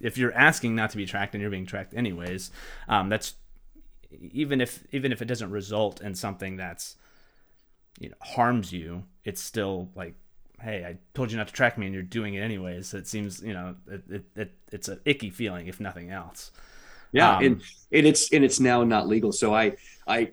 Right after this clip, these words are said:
Speaker 2: I think I skipped over in the introduction part, Mike, but, but with the story I was telling you a moment ago, that's what led me to join, uh, uh, Boltiv as C E O to really, um, to run a business that is trying to,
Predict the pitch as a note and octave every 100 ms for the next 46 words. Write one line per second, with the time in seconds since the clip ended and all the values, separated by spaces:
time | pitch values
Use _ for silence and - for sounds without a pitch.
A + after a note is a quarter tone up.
0 | - A#2+ C3 A#2 - - C#3+ C#3 C#3 B2
1 | A2+ - A2+ G#2 A#2+ B2 A2 A2 - -
2 | G2 F#2 G#2+ F#2+ G2 F2 F2 F#2+ F#2 G#2
3 | - G#2 G#2 G#2 D3 C3+ A#2 G#2+ - G#2+
4 | G2+ F#2+ G#2 A#2 G#2 F#2 F2+ F2 - F2+
5 | G#2 - G#2 G#2 G#2+ G#2 G2 F#2 - F2
6 | G#2 G2+ G2 F#2+ F#2 F2+ F2+ E2+ - E2+
7 | F2+ A#2+ C3+ - G2 F2 F2 - G2+ G2+
8 | G#2+ G2 E2 E2 G#2 F2+ F#2+ F2+ F2 -
9 | - - F#2 F2+ F2 F2 - _ _ _
10 | - A2+ B2 C3+ A#2+ A2 G2+ G2 F#2+ -
11 | F#2+ F2+ - - - A#2+ C3+ B2 G2+ -
12 | G#2 F#2+ F#2+ - F#2 F2+ F2+